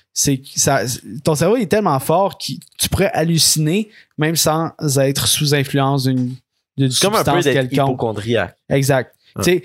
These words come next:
Speaker 1: des fois, euh, si, euh, j'ai mal à une côte, ben, je suis comme, « Ah, tabarnak, je vais, je vais crever du pou-, genre, j'ai un poumon fait,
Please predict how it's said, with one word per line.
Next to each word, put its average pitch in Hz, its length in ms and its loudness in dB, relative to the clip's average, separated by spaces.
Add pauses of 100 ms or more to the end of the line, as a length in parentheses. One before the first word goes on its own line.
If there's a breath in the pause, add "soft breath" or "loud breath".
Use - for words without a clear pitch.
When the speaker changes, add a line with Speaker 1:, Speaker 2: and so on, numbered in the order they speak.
(120)
Speaker 1:
des 165 160 2
fois, 214 260 2
euh, 151 220 2
si, 170 300 0
euh, 147 340 2
j'ai 147 180 0
mal 160 200 2
à 151 40 0
une 139 140 -4
côte, 190 280 2
ben, 147 80 2
je - 20 0
suis - 80 -2
comme, « 139 180 0
Ah, 131 100 2
tabarnak, 135 480 0
je 127 120 -2
vais, 127 260 2
je 123 120 -4
vais 123 100 -2
crever 131 280 0
du 131 140 -4
pou-, - 240 -12
genre, 131 400 0
j'ai 131 100 0
un 127 140 0
poumon 139 300 0
fait, 131 440 0